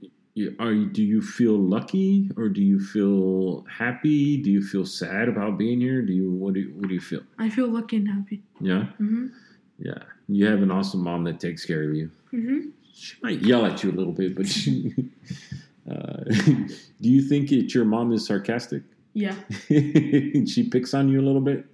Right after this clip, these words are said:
Speaker 2: Yeah.
Speaker 1: Yeah, yeah. What does she say about that?
Speaker 2: I don't know.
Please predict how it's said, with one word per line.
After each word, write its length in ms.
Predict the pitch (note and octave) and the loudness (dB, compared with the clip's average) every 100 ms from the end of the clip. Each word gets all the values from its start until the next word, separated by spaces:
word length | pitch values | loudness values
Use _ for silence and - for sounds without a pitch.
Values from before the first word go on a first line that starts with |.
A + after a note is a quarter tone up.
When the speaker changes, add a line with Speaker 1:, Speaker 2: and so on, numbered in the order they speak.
| _ | _
Speaker 2:
Yeah. 220 | A#3 A3 A3 - _ - | -6 -4 -6 -12 _ -6
Speaker 1:
Yeah, 260 | - G3 G3 - - | -2 -2 -4 -10 -12
yeah. 280 | G#2+ G#2+ - - _ - - _ | -8 -6 -8 -12 _ -20 -20 _
What 100 | A2 | 2
does 100 | A2 | 2
she 120 | G2+ G2+ | 2 0
say 200 | A#2 G2+ | 2 2
about 240 | F2 F2+ | 0 -2
that? 220 | F#2 - - _ _ _ _ _ _ _ _ | -6 -8 -14 _ _ _ _ _ _ _ _
Speaker 2:
I 80 | - | -16
don't 180 | F#3+ - - _ - | -14 -14 -18 _ -12
know. 120 | G#3 | -10